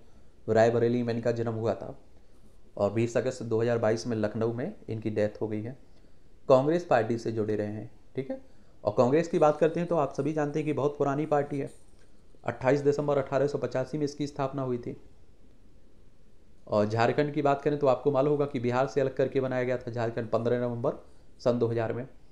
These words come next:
रांची इसकी राजधानी है। वर्तमान में हेमंत सोरेन यहाँ के मुख्यमंत्री हैं। और इसकी सीमा बिहार से लगती है, उत्तर प्रदेश से लगती है, छत्तीसगढ़, उड़ीसा और पश्चिम बंगाल से लगती है।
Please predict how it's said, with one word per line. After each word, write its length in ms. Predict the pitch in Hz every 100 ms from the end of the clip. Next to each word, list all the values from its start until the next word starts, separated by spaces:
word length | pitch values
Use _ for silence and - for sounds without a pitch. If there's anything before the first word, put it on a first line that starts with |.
| - - -
रांची 320 | 110 120 151
इसकी 180 | - 143
राजधानी 440 | 135 135 139 139
है। 180 | 131 - -
वर्तमान 360 | 117 120 139 139
में 120 | 131
हेमंत 300 | 123 131 143
सोरेन 260 | 139 135
यहाँ 140 | 135 135
के 100 | 143
मुख्यमंत्री 440 | 135 139 135 139
हैं। 280 | 131 120 - - - - - - - - -
और 200 | 107 110
इसकी 260 | 107 117 147
सीमा 300 | 139 131 135
बिहार 320 | 120 120 123 135
से 120 | 131
लगती 240 | 123 -
है, 60 | 127
उत्तर 220 | 120 123
प्रदेश 220 | 127 131
से 100 | -
लगती 240 | 123 120 127
है, 60 |
छत्तीसगढ़, 560 | 120 117 127 120 131 127
उड़ीसा 520 | 117 120 120 156 220 - - - -
और 160 | 120 120
पश्चिम 280 | 120 - 123
बंगाल 280 | 113 120 131
से 120 | 127
लगती 260 | 110 -
है। 140 | 107